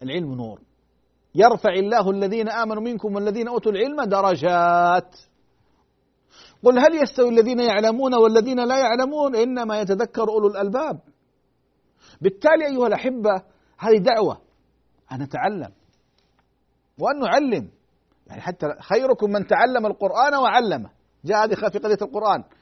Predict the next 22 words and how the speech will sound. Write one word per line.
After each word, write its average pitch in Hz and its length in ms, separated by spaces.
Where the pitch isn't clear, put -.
طيب 123 200
العلوم 185 280
الأخرى 220 280
كذلك 214 420
تأخذ 180 400
نفس 190 200
الحكم 190 360
أيها 170 160
الأحبة 160 360
في 147 100
ال-، 151 140
في - 100
الأفضلية، 160 560
صحيح 160 260
القرآن 170 400
هو 156 160
في 131 60
المرتبة 156 320
الأولى، 180 260
لكن 151 320
بعد 127 240
ذلك، 170 580